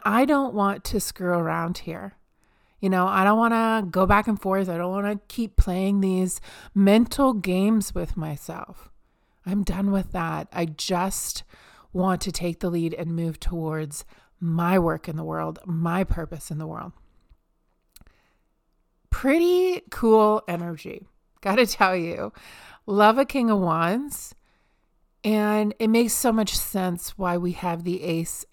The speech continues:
of Swords as the anchor, because the King of Wands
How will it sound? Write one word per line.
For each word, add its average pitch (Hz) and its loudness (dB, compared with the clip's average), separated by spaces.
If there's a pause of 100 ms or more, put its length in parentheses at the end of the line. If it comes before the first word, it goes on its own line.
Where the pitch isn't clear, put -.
of 156 -6 (160)
Swords 160 -8 (520)
as 180 0
the 175 -6
anchor, 165 -8 (280)
because 208 -2
the 240 2
King 269 -4
of 320 -2
Wands 190 0